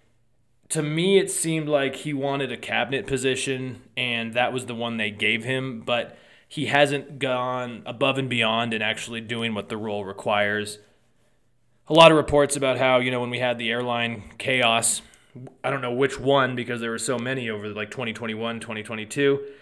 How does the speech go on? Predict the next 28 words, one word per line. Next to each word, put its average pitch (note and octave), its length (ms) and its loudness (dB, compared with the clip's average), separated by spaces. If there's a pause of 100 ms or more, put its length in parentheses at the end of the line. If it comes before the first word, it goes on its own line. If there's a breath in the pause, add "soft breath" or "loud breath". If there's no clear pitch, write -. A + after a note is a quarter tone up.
(180 loud breath)
he F3 120 -4
was E3+ 140 0
kinda D#3+ 240 0
slow C#3+ 320 0
to C3+ 80 2
respond, B2 640 -2
and A#2 140 -8
he A#2+ 120 -12
just A#2+ 280 -10 (220)
tried C#3 240 4
to C3 40 -4
give B2 300 0 (480 loud breath)
tips D3+ 300 4
on B2+ 160 0
how B2+ 180 2
this A#2+ 180 -2
always A#2+ 300 2
happens B2 540 -4
and G#2 100 -8
blah, A2 160 -4
blah, G#2 140 -8
blah, A2 300 -2
and G2+ 100 -8
it D#2+ 80 -12
wasn't, A2+ 320 -10
wasn't F3+ 240 6
particularly C3 580 0
great. G#2+ 460 0